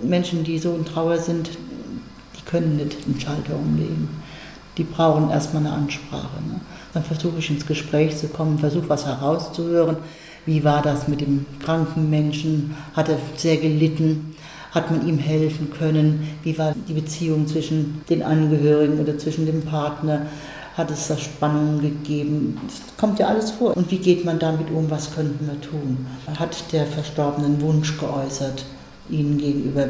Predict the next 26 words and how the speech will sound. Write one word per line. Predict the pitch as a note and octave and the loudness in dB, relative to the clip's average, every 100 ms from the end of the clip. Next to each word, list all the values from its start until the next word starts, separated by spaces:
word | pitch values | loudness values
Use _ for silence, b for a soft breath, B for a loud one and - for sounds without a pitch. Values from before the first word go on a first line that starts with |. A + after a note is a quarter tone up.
| - | 2
was | C#3+ C3+ | 0 2
er | C3 | 0
gerne | B2+ C3 C3 B2+ | 0 0 0 -2
hätte? | C3+ C3 C3 B B B B - | -4 -6 -8 B B B B -8
Es | - | -6
gibt | F#3+ - | -4 -2
Menschen, | E3+ - E3 | -2 0 -2
die | D3+ D#3+ | 2 2
haben | D#3+ | 2
schon | D#3+ | 2
einen | D#3 | 2
Zettel | - E3+ E3+ | 2 2 0
liegen, | D#3+ D#3 D#3+ - B2 D#3 | 0 0 0 -2 -6 -8
wie | - | -6
sie | D3+ | -2
den | D#3+ E3+ | -2 0
Gottesdienst | D#3 D#3 D3+ - D#3 C#3+ - - | 0 0 -2 -2 -2 -2 -8 -12
gestalten | - - D#3 D#3 D#3+ D#3+ | -10 -2 4 4 4 2
möchten, | D#3 D#3 F3 F#3 | 2 0 0 2
ne? | D4+ B B B B B | 2 B B B B B
Wer | D#3+ E3+ D#3+ D#3 - | 6 10 10 8 4
kommen | - F#3+ | 8 10
darf | E3 - - | 8 4 2
oder | D3+ A#2+ | 2 2
wer | G#2+ G#2+ - | 2 -2 -6
nicht. | - | -10